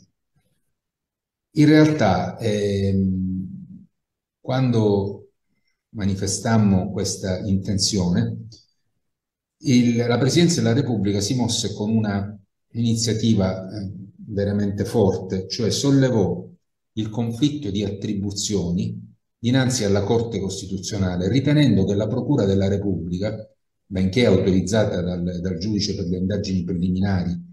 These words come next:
ad effettuare le intercettazioni sull'utenza di Mancino, non avrebbe nemmeno dovuto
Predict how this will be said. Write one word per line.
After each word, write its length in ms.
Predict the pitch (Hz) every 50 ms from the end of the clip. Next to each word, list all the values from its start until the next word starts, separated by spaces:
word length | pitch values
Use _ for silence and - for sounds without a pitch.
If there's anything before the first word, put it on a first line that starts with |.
| - _ _ _ _ _
ad 100 | 101 95
effettuare 480 | 90 92 95 95 95 - 113 107 98 92
le 100 | 90 95
intercettazioni 840 | 87 - - 98 - - 95 - - 98 98 - - 110 101 95
sull'utenza 540 | - - 95 87 95 90 110 104 95 - 98
di 80 | 107 127
Mancino, 420 | 156 170 151 - - 110 98 104 117
non 160 | 143 160 175
avrebbe 360 | 170 170 175 165 160 156 135
nemmeno 420 | 117 123 123 139 143 143 117 113
dovuto 680 | 107 120 123 139 143 117 - 107 92 80 87 - -